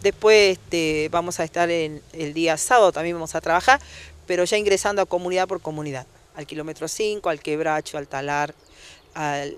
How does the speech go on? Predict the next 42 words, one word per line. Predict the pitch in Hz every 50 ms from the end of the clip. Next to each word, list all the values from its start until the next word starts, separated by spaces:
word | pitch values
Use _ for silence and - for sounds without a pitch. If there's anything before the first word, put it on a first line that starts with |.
| - -
a, | 151 147 147 139 143 147 -
este, | - 151 147 - - - 143 143 143 147 143 143 143 143 - 53 53 - - -
a | - 147
la, | 143 143 147 147 -
a | 147 151 147 147 143 - - - -
Pablo | - 151 147 151 156
Secretario, | - - 143 - 165 - - 196 196 190 190 180
o | -
sea, | - 175 165 160 - _
el | - 156 156
móvil | 165 175 180 185 185 185 175 170
de | 165 160 156 - _ _ _ _ _ _ _ -
D | 170
N | 165 165 165
I | 180
se | 180 -
va | 160 156
a |
trasladar | - 165 151 147 147 156 160 165 - _ -
a | - -
todos | - - 160 151 147
los | 147
lugares, | 151 139 135 143 147 151 147
los | 147 147 143
dos | 160 175 175
equipos. | 165 156 - - 143 - - - - _ - - - - - - - - _ _
<clears throat> | - 262 233 190 170 156 _ -
Trámite | 180 180 190 196 185 - 202
directo | 185 196 220 254 285 - - - - - 175
a |
la | 165 156 156
comunidad, | - 165 165 170 175 175 175 180 202 262 339 - _ - - _ - - -
eso | 170 156 - 170
es |
lo | 156 147
que | - 156
nos | 151 147
pide | - 170 160 165
el | 160 170
intendente, | 185 190 226 240 254 269 285 285 - 320 320 - - - - - - _ -
para | - 202 202 220
que | 220 - 254 254 277 -